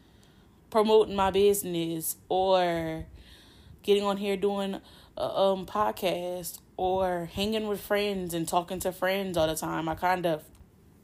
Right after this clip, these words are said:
shut myself out from the world. I kind of completely stop communicating with everybody. I just, and I just, I mean, I do what I, the things that I have to, but I don't know.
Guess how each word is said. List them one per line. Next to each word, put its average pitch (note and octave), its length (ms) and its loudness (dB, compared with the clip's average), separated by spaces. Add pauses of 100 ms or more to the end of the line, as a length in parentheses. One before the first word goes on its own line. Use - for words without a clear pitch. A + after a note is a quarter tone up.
(680)
shut A3+ 320 6
myself G3 420 4
out F3 160 4
from F#3+ 140 -6
the F#3 60 -4
world. E3 260 2
I - 40 -2
kind F3 260 -2
of E3 180 -2 (1400)
completely G#3+ 600 0
stop F3+ 500 6
communicating F#3+ 560 -4
with F3+ 100 0
everybody. E3+ 640 2
I D#3+ 140 4
just, - 540 -2 (280)
and F#3 140 0
I F#3 60 2
just, F3 340 -6
I - 40 -6
mean, F#3 140 -2
I E3 80 4
do E3+ 180 0
what F#3 140 2
I, D#3+ 140 0
the F#3+ 100 2
things G#3+ 220 -2
that F#3 100 4
I E3+ 60 4
have F3+ 380 2
to, E3 280 -2 (920)
but F3+ 460 6 (1600)
I F3+ 120 8
don't F#3 220 4
know. F3 260 0